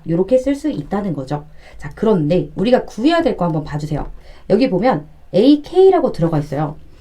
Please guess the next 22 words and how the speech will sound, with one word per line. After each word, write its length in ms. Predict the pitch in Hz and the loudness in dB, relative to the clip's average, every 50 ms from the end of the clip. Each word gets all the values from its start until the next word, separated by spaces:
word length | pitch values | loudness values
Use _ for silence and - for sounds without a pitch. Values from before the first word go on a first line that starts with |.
| - - | -20 -6
그럼 120 | - 262 240 | -4 -4 -2
정확하게 440 | - 190 233 302 330 370 339 320 254 | 2 4 4 4 4 4 4 4 4
뭐가 240 | 175 151 190 220 | 4 4 2 0
필요하냐면 540 | - - 202 190 170 170 196 277 - 151 - - - - - | 0 0 0 0 0 2 2 2 2 2 -2 -8 -12 -8 -4
우리는 380 | 185 202 247 302 302 - - - - - | -2 2 4 4 4 4 0 -4 -8 0
에이엔을 760 | - 180 220 269 269 - - 156 156 156 160 233 294 320 330 | 2 4 4 4 2 0 0 0 2 4 6 6 4 4 2
구해줘야 420 | - - 196 254 311 285 262 202 170 | 0 0 4 4 4 6 4 2 2
됩니다. 340 | 151 139 139 139 127 - - - - - - - | 0 -2 -2 -4 -6 -10 -12 -16 -18 -20 -12 -2
일반항을 600 | - 285 339 359 359 359 359 339 339 330 320 311 285 | 0 2 4 4 4 4 2 4 4 4 4 2 2
알아야 580 | - - 151 156 208 208 165 160 208 277 277 - | 0 -2 0 0 2 2 2 0 0 -2 -4 -6
그 180 | - - 247 | -4 -2 -2
식을 360 | 254 - 330 320 330 320 226 | -2 -2 -4 -2 0 0 0
여기다 260 | 170 208 151 180 185 180 | 0 0 -2 -2 -4 -4
대입해서 600 | - 160 147 151 151 - 165 - - 185 151 - - 170 | -2 -2 -2 0 0 -2 0 0 0 0 0 -4 -6 -2
요 260 | 208 240 269 294 294 294 | 2 2 2 2 2 -2
수열의 400 | - - 320 330 330 311 302 302 | -6 -2 0 2 2 2 2 0
합을 480 | 294 - 311 - 185 175 202 269 277 - | 0 -2 -4 0 2 2 2 2 0 -4
구해볼 420 | - - 208 240 247 190 190 185 | -6 -4 0 0 2 2 0 -2
수 140 | 180 - 175 | -2 -4 -8
있게 240 | - 156 - 208 - | -10 -6 -4 -4 -4
되는 260 | - 151 151 196 185 | -2 -2 -2 0 -2
거죠. 240 | 165 151 - - | -2 -4 -4 -10